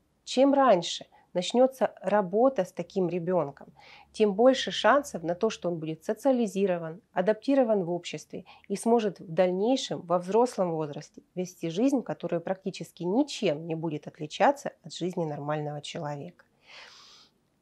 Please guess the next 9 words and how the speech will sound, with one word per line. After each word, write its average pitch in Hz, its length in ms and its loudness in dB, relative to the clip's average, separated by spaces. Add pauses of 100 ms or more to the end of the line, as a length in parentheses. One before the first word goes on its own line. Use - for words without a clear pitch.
(800)
К - 60 -20
сожалению, 277 720 6
аутизм — 226 580 2
это 220 220 0
не 254 140 2
то 262 160 0
заболевание, 190 680 2
которое 226 460 0
можно 190 520 -2